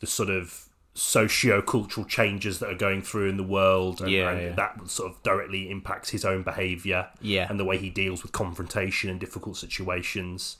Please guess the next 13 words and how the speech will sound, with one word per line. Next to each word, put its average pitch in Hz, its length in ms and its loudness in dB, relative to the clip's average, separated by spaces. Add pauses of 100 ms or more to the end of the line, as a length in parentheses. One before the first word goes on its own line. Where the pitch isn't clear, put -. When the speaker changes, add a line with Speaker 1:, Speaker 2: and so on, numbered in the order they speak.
(140)
Speaker 2:
Yeah, 92 420 2
yeah. 92 200 4
Speaker 1:
Um, 95 300 -2 (640)
and 107 180 4
that's 104 140 0
sort 120 260 6
of 104 260 2 (240)
set - 400 4
against 107 600 2
this - 420 0 (560)
isolated 101 800 2
Cornish 98 500 2
town. 92 440 4